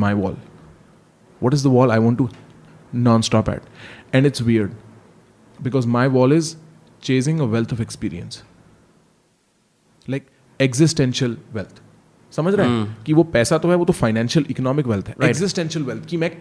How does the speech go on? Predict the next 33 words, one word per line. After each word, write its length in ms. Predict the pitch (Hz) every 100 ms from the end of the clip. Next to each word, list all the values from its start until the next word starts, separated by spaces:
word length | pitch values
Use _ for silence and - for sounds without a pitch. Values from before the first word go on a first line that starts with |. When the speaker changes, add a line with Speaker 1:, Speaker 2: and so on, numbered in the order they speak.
| - - -
Speaker 1:
किस 140 | 196 190
चीज़ 160 | 185
के 60 | 175
साथ 220 | 156 127
मर 100 | 110
रहा 120 | 95
हूँ। 80 | - - - -
A 80 | 131 117
very 200 | 147 190 143
rich 180 | 160 135 127
life 220 | 143 143
in 40 | 135
terms 220 | 120 123 147
of 160 | 139 - - 131
interacting 500 | 120 131 127 156 143
with 120 | 127 107
this 140 | 131 - -
planet। 400 | 120 101 98 - - - - - 135
Speaker 2:
Right, 260 | 131 104 - -
right। 200 | 120 - - - - _ _ -
Speaker 1:
Right, 160 | 160 165
and 80 | 147
that's 180 | 143 147
what 100 | 175
I 40 | 156
want। 200 | 143 113 - - - -
तो 80 | 185
मैं, 380 | 151 160 226 220 - - - 139
um, 340 | 135 120 107 104 - - - - _ _ _ _ _ _ _ _ _ _ _ _ _ _ _ _ - -
I'm 120 | 135 143
fine 180 | 170
with 120 | 180 120
dreams। 420 | 127 117 -